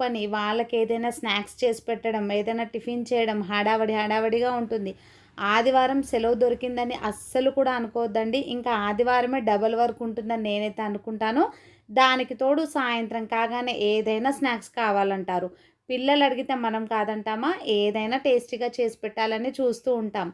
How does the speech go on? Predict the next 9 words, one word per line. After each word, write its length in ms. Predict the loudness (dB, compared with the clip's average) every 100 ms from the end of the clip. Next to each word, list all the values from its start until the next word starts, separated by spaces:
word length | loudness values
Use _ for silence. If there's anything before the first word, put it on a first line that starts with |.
| _ -20 -20 -8
దానికి 460 | -2 0 0 0 0
తోడు 260 | 4 4 2 -2 _ _
క్విక్‌గా 420 | -8 -6 0 2 4
అవ్వాలి, 440 | 2 2 2 2 0 -2
ఈజీగా 420 | -4 -2 0 2 0
ఉండాలి 320 | 0 0 -2
ప్రాసెస్. 480 | -2 -2 -2 -2 -8 -10 _ _ _ _ _
అందుకోసము 640 | -6 -2 2 2 2 2 2
నేనైతే 520 | 2 0 0 2